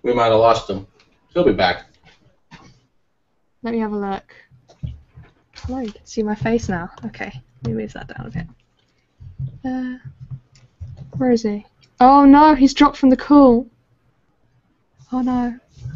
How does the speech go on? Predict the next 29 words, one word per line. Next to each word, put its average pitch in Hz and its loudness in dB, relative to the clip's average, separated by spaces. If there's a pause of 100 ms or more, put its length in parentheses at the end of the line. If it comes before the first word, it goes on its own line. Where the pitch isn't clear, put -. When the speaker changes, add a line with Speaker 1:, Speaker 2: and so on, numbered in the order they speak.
(320)
Speaker 1:
He's 123 -4
gone. 120 2 (680)
Speaker 2:
He's 269 0
gone. 311 4 (300)
Oh, 302 4
I 339 6
can 359 0
see 359 2
your 320 4
drawing 247 -2
now. 202 -6 (720)
I'm - -10
gonna 233 -4
look 220 -6
at - -4
Speaker 1:
Oh, - 0
Speaker 2:
your 196 -2
Speaker 1:
you - -8
haven't 127 -4
Speaker 2:
drawing. - -4
Speaker 1:
looked 101 -8
at 151 -4
it 143 -4
yet? 156 -4 (280)
Speaker 2:
Yeah, 302 6
Speaker 1:
Sure. - -4
Speaker 2:
well, 269 6
I 294 0
mean, 330 -6